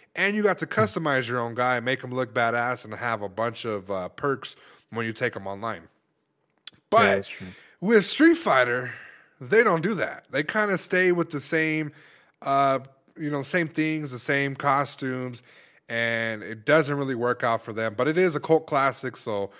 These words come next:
Speaker 1: uh, who knows what'll happen. Now, the final question that I have for you is that they didn't really show off,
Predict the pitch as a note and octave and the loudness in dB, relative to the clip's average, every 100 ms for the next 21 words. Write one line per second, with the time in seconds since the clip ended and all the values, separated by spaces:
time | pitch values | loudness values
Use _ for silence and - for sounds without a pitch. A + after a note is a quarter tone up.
0 | - - _ G2 G#2+ G#2+ G2+ G#2 - - | -20 -20 _ -4 0 2 2 -2 -8 -6
1 | D#3 C#3 G#2+ G2+ G2+ F#2 F#2 F2+ - D#2 | -4 -2 -2 -4 -6 -6 -6 -8 -10 -16
2 | _ - D#3 F#3 A2 - - - _ _ | _ -4 4 4 4 -2 -16 -20 _ _
3 | _ A#2 C3 F3+ - G#3 C4+ C#4+ A3 F3+ | _ -4 0 0 2 4 6 4 4 2
4 | F3 E3+ - _ _ - G#3 F#3+ - C#3 | 2 -2 -8 _ _ 0 4 4 2 -4
5 | A2+ A#2 A#2+ B2 A2+ A2 F#2+ E2+ E2 F2 | -2 0 2 0 -2 -6 -10 -10 -12 -16
6 | - _ _ _ _ _ _ _ B2+ B2 | -20 _ _ _ _ _ _ _ -18 -4
7 | D3+ D3 C#3 D3+ C#3+ A3+ A#3 G3 C3+ E3+ | 2 4 4 2 2 0 0 -4 -4 -2
8 | G3 F3 - F#3+ F3 F3 E3+ B2 - - | 0 -2 2 4 6 6 4 0 -6 -20